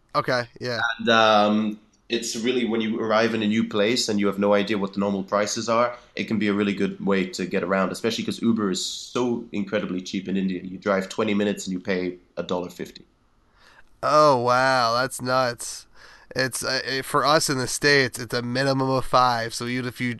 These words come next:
Speaker 1: like, we, I actually just did a live show in, uh, in, in the city in Philadelphia, and w-, where we parked, I, I, we had, like, all this equipment to lug. I was like, "Ugh,"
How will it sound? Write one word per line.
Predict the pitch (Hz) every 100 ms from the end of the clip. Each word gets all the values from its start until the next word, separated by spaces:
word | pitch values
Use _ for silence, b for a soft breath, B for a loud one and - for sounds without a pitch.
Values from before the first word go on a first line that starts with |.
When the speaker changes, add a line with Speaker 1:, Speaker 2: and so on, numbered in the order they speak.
| -
Speaker 1:
like, | 131 120 B B B B
we, | - 143 135
I | - 95 143
actually | 147 135 143
just | 139 -
did | 135
a |
live | 127 123 123 113
show | - 143 135 127 123 -
in, | 127 120 113
uh, | 113 117 110 104
in, | 113 107
in | 107 113
the | 110
city | - 196 175 120
in | 110
Philadelphia, | 120 117 120 160 - 117 110 B B B B -
and | 147 131 123 123 120
w-, | - 107 120 117
where | 135 139 139
we | 139 123 - - -
parked, | - 214 160 123 - - B B B B -
I, | 139 135
I, | 120 131 143
we | 139 147
had, | 151 131
like, | 131 120 -
all | 147 151
this | 143 -
equipment | - - 160 139
to | 127
lug. | 117 113
I |
was | 110
like, | 113 - -
"Ugh," | - - -